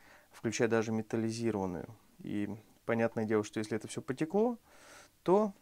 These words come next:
м, а, либо придется менять емкость, что я, скорее всего, наверное, и буду делать. А, просто видите, кайф какой наблюдать, процесс электролиза через светопрозрачный корпус. Ну, в общем, вот такая неприятность. Да.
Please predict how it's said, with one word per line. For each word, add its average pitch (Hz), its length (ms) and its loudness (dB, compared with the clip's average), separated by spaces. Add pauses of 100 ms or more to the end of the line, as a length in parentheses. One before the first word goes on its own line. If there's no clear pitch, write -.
(120)
м, 131 400 0
а, 127 340 2
либо 135 280 0
придется 113 520 0
менять 117 500 0
емкость, 220 480 2
что - 220 -2
я, 123 140 6
скорее 117 260 4
всего, 117 180 -2
наверное, 110 280 2
и - 20 0
буду 107 220 -4
делать. 107 420 2 (760)
А, 104 280 4
просто 107 320 -2
видите, 123 320 -2
кайф 113 320 4
какой 104 260 -4
наблюдать, 107 540 0 (420)
процесс 110 580 -2 (480)
электролиза 110 840 0 (400)
через - 280 -6
светопрозрачный 113 760 0
корпус. - 480 -6 (800)
Ну, 147 220 0
в 120 40 0
общем, 127 240 -6
вот 120 180 -8
такая 113 280 0
неприятность. 101 800 -4 (760)
Да. 98 500 -6